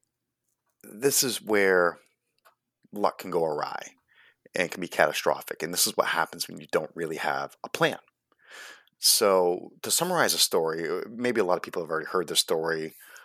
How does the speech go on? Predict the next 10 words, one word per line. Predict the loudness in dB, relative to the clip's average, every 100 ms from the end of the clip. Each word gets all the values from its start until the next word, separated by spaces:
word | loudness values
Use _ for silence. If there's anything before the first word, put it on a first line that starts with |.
| _ -4
um, | -2 -2 -6 -10 _ -14
or | -2
been, | -2 -2 -10 -18 -12
uh, | -12 _ _ _ _
may | 0 2
have | 2
read | 0 2 2
it | 0
through | -8 -6
it. | -6